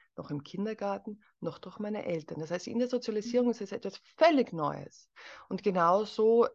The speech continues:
erlebe ich das ganz oft, ja. Ähm, ich krieg die Frage, wa-, Selbstmitgefühl, <laughs> wa-, wa-, was genau und wie genau, ja? Und Selbstmitgefühl sieht man ja von außen nicht. Das ist das Schöne.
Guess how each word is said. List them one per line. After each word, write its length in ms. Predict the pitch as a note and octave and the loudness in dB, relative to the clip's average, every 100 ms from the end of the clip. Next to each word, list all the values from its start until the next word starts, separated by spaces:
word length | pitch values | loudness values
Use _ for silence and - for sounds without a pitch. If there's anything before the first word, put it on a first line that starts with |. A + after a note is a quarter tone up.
| - | 0
erlebe 300 | G3+ G#3 D4 | 0 2 -2
ich 80 | - | -4
das 180 | G3+ | -6
ganz 260 | - D#3 D#3 | -2 -4 -2
oft, 400 | - D3 - - | -2 -2 -2 -4
ja. 240 | D#3 G3+ A#3 - - - | 0 0 -2 -14 -16 -4
Ähm, 440 | E3 D#3+ D#3+ - - _ F3 | -2 -2 -6 -12 -18 _ -14
ich 160 | - | -12
krieg 240 | - D#3+ D#3 | -10 -10 -8
die 80 | |
Frage, 400 | F3 E3 E3 F#3 | -8 -6 -6 -4
wa-, 140 | - - | -6 -8
Selbstmitgefühl, 1040 | - E3+ E3+ - A3+ A3+ G3+ - A3 C4+ C4 | -6 -6 -6 -6 -6 -6 -10 -6 -2 0 0
<laughs> 640 | - G#3 - - - _ | 0 -6 -6 -16 -20 _
wa-, 140 | E3+ - | -12 -12
wa-, 120 | D3+ - | -10 -8
was 200 | D#3 - | -8 -4
genau 400 | F3 F3 A#3+ F#3 | 0 8 8 8
und 160 | E3+ - - | 4 -6 -18
wie 240 | D#3+ F3 | -12 -8
genau, 380 | G3+ G3 D3 D3 | -4 -2 -2 -4
ja? 240 | - F3 - - - | -4 -6 -8 -16 -14
Und 140 | - G3+ | -8 2
Selbstmitgefühl 840 | A#3+ B3+ - D4 C#4 - B3 A#3+ A#3+ | 6 4 2 -4 -4 -2 0 0 -4
sieht 360 | - A#3+ A#3+ | -4 -2 0
man 140 | G#3 F3 | 0 0
ja 100 | D#3 | 0
von 220 | - E3 | -2 -6
außen 480 | - C#3 - - D3 | 0 -2 -2 -6 -2
nicht. 400 | C#3 C#3+ - - | -2 -6 -18 -10
Das 160 | - - | -10 -10
ist 160 | - | -14
das 80 | - | -12
Schöne. 360 | - - - | -10 -8 -10